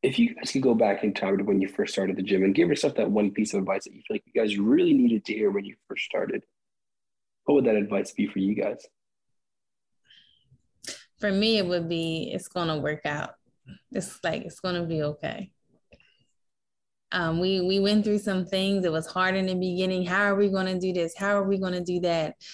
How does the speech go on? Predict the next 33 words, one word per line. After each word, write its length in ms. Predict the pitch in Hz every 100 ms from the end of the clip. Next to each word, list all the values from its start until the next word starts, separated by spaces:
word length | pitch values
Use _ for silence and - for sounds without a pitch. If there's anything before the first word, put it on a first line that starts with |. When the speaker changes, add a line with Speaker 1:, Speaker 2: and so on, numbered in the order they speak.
| -
Speaker 2:
I 100 | -
feel 160 | - 208
like 180 | 185 175
I 100 | 175
stressed 400 | - 196 190 180
out 200 | 160 180
a 100 | 214
lot. 360 | 240 262 254 -
And 200 | 190 185
then 140 | 180
seeing 320 | 170 208 208 208
where 160 | 196
we 200 | 190 196
are 180 | 185 180
now, 360 | 180 190 196 196
three 200 | 190 190
years 300 | 185 180 175
later, 520 | 170 180 208 254 262 - - - _ -
is 220 | 185 170
like, 360 | 175 160 160
or 100 | -
four 240 | 165 208 214
years 240 | 208 196
later, 340 | 190 196 214 208
is, 420 | 175 165 165 - _ _ _ -
is 220 | 196 165
mind 540 | 170 170 160 160 151
blowing. 360 | 143 139 131 170
Like, 260 | 160 156
I 120 | - 196
don't 180 | 196
even 380 | 190 180 180 175
think 380 | 190 180 175 247